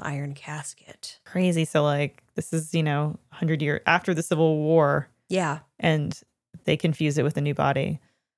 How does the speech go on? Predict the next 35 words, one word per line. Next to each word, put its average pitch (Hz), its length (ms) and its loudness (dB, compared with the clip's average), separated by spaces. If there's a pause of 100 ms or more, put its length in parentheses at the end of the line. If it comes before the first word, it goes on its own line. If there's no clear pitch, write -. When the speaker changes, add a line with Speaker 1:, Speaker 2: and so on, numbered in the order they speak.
(160)
Speaker 2:
And 175 180 2
so 170 320 6
when 175 160 4
you 165 80 0
go 196 200 6
to 208 100 -6
the 180 80 4
Knoxville, 151 360 0
Tennessee 143 340 -4
farm, 147 400 0 (320)
what 170 180 4
you 165 80 2
can 151 120 -2
expect - 380 -2
there, 151 380 2
it's - 300 -4 (300)
two 202 120 2
point 196 220 0
five 170 240 4
acres, 156 520 2 (640)
and 170 420 2 (220)
over 180 240 6
one 175 140 4
hundred 214 400 2
fifty 226 200 2
bodies 151 340 2
can 175 120 0
be 156 120 0
found 151 560 2
in 160 140 0
various 147 360 2
states 147 240 -2
of - 60 -18
decomposition 151 720 -4
there 143 340 -2